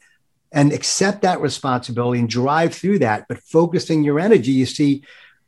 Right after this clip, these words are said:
you know, we all have responsibilities as parents, as teammates, as leaders of our companies, as spouses. We have to take on that role. And I think what happens a lot today, Patty, is that we outsource our responsibility to others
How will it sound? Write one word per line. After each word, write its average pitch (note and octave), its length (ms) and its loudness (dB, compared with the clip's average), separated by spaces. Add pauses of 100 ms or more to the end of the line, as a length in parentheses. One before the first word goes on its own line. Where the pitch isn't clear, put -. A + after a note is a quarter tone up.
(120)
you G3+ 160 0
know, D#3+ 120 4
we E3 320 2
all G3+ 260 4
have F3 220 -2
responsibilities D3 840 0
as A#2+ 180 -6
parents, D3+ 760 -2
as A2+ 220 -8
teammates, D3 680 -2
as G#2 180 -10
leaders D3 420 0
of C3 120 -2
our A2+ 180 -2
companies, D3 840 -2 (200)
as A2 160 -8
spouses. D#3 960 -2 (480)
We D3+ 200 2
have D#3 240 -2
to C3+ 100 -4
take D#3 260 0
on C#3+ 180 2
that C3+ 200 -2
role. A#2 400 -2 (220)
And C#3 320 0
I C3 80 -2
think A#3+ 260 2
what A#3+ 100 6
happens F3 380 -4
a D3 60 -2
lot C#3+ 280 -4
today, B2 300 -4
Patty, G2+ 500 -8 (300)
is B2+ 140 -4
that C#3 160 -2
we C3 140 0
outsource F#3 640 0
our D#3+ 120 2
responsibility B2+ 760 -4
to A#2 140 -6
others G2+ 540 -6